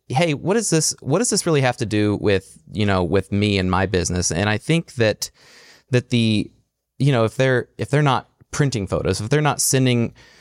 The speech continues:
you know, photos or other items to, you know, to folks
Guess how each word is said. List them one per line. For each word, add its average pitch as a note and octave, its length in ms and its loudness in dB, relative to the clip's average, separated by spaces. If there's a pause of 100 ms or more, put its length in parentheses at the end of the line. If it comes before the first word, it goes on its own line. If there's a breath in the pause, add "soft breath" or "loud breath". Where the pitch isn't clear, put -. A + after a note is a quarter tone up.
(300 soft breath)
you A#2+ 120 0
know, A2 120 2
photos A2+ 760 0
or G#2+ 400 2
other A2 440 2 (240)
items G#2+ 520 0
to, G2+ 400 0
you G2+ 140 -2
know, F#2+ 140 0
to - 160 -4
folks - 540 -2